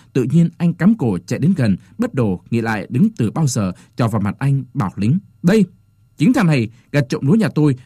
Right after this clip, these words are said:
mấy hôm nay." Pha nắm tay, tiến lại gần, "Ruộng của tôi, ông không có phép." Nói chưa dứt lời, anh bị ba người lính quay lại, biết thế nguy, anh hăng tiết nhất định liều,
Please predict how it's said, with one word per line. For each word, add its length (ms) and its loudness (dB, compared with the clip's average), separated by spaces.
mấy 120 2
hôm 200 2
nay." 200 2
Pha 440 -2
nắm 160 0
tay, 260 -2
tiến 180 4
lại 140 0
gần, 200 0
"Ruộng 200 -2
của 100 -2
tôi, 260 2
ông 180 -2
không 140 0
có 100 0
phép." 200 -4
Nói 280 0
chưa 100 2
dứt 200 -2
lời, 220 -2
anh 100 2
bị 80 4
ba 220 -2
người 140 0
lính 300 2
quay 160 2
lại, 260 -2
biết 200 0
thế 140 2
nguy, 280 4
anh 180 -2
hăng 220 0
tiết 220 -2
nhất 280 0
định 160 -2
liều, 280 -2